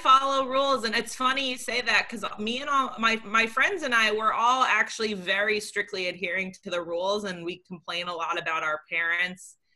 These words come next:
and grandparents who seem to have taken a little, at the beginning, I,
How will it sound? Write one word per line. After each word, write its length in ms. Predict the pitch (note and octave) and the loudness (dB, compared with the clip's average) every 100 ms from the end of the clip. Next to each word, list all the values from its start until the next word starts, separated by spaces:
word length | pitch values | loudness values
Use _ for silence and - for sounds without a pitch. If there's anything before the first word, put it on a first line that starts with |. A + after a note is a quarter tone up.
| _ - | _ -14
and 120 | E3+ | -10
grandparents 920 | E3 F#3 G3 F#3+ F#3 F3 F3 E3+ - G3 | -2 0 0 0 2 2 -2 -6 -8 -4
who 180 | F3+ | -4
seem 300 | E3+ - F#3+ F#3 | -6 -8 -8 -4
to 100 | F#3 | -6
have 140 | E3 | -8
taken 320 | - F3+ F3 E3 | -8 -8 -6 -8
a 80 | |
little, 340 | E3 E3 D#3 - _ - | -6 -6 -6 -10 _ -4
at 100 | G3+ | -2
the 80 | A3+ | 0
beginning, 480 | A#3 A#3+ C#4 A3+ | 0 2 2 4
I, 140 | G#3 | 2